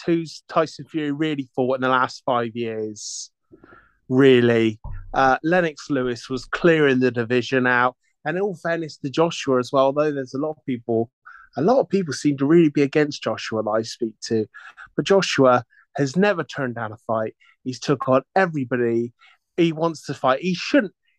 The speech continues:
He's fighting Usyk. And although, let's be honest, you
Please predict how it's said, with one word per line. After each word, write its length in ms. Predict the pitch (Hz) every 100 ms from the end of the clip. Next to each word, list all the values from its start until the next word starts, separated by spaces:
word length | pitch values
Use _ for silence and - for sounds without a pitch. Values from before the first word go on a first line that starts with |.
| _
He's 220 | 170 -
fighting 340 | - 214 151
Usyk. 440 | 156 151 - 151 147 - _ _ _
And 200 | 151 151
although, 520 | 156 160 170 165 156 156 -
let's 240 | 147 147 -
be 140 | -
honest, 500 | 135 135 135 - - -
you 680 | 123 113 127 143 147 147